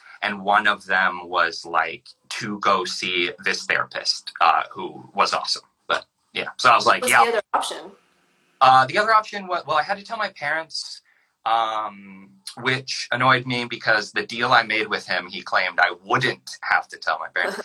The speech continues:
Speaker 2: <laughs>
Speaker 1: I had to talk to, like, the superintendent, or not, it's not called a superintendent at a college.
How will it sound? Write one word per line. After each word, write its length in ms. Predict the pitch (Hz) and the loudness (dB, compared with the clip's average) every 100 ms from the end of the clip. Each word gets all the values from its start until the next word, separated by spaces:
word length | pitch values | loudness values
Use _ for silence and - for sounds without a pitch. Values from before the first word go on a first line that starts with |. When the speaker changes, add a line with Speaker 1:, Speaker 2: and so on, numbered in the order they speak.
| - | -12
Speaker 2:
<laughs> 120 | - | 0
Speaker 1:
I 80 | 196 | 2
had 80 | 214 | 2
to 60 | |
talk 260 | 240 226 208 | 0 0 0
to, 80 | 214 | -2
like, 200 | 208 196 | -6 -6
the 80 | 160 | -14
superintendent, 920 | - 180 185 196 190 165 - 156 170 | -14 -14 -2 0 0 -4 -6 -6 -2
or 140 | 151 151 | 0 4
not, 240 | 165 160 | 4 2
it's 220 | 175 180 208 | -4 -6 -4
not 160 | 202 | -2
called 160 | 180 117 | -2 -2
a 40 | |
superintendent 880 | 104 117 107 101 87 - 92 87 80 | -6 -12 -8 -6 -8 -4 -4 -4 -8
at 120 | 82 | -8
a 40 | - | -10
college. 640 | - 82 80 - - - | -2 0 0 -4 -16 -18